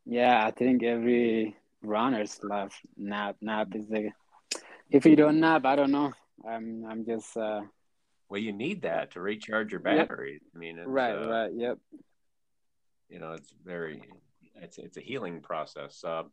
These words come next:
Speaker 2: what do you, do you have anything around? Do you have a, first of all, do you live in a house or an apartment? And second of all, do you, uh,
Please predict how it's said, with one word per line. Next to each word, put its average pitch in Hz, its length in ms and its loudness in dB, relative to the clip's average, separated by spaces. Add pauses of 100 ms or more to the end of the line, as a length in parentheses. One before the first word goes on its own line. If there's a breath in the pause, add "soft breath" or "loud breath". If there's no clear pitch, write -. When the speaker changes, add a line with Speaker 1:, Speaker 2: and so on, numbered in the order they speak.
(300 soft breath)
Speaker 2:
what 214 140 -6
do 208 40 -4
you, 110 280 -12
do 120 140 -12
you 127 180 -8
have 147 160 -6
anything 151 340 -8
around? 143 400 -2
Do 107 240 -12
you 120 140 -8
have 104 100 -8
a, 85 160 -6 (720)
first - 240 -6
of 85 60 -8
all, 80 180 -6
do 76 60 -16 (220)
you 82 120 -16
live 92 140 -6
in 76 80 -8
a 69 60 -10
house 92 320 -6
or 76 60 -14
an 69 60 -12
apartment? 104 520 -6
And 143 120 -16
second 131 360 -6
of 92 80 -6
all, 92 160 -2
do 87 100 -12
you, 82 140 -10
uh, 82 380 -8